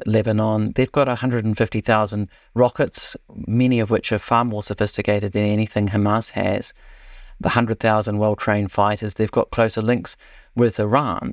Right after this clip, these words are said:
and Iran is, you know, the operative word here. Iran,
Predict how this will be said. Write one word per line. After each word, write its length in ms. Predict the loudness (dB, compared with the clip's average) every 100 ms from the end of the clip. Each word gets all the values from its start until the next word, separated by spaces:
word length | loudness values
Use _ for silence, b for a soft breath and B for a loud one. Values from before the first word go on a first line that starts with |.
| -4
and 300 | 0 2 2
Iran 560 | 2 4 4 2 0 -2
is, 380 | -2 -2 -4 -4
you 80 | -2
know, 80 | 0
the 120 | 2
operative 420 | 2 0 -2 0
word 320 | 2 2 2 0
here. 420 | 0 0 0 -8 b b b _
Iran, 640 | -2 2 4 4 2 0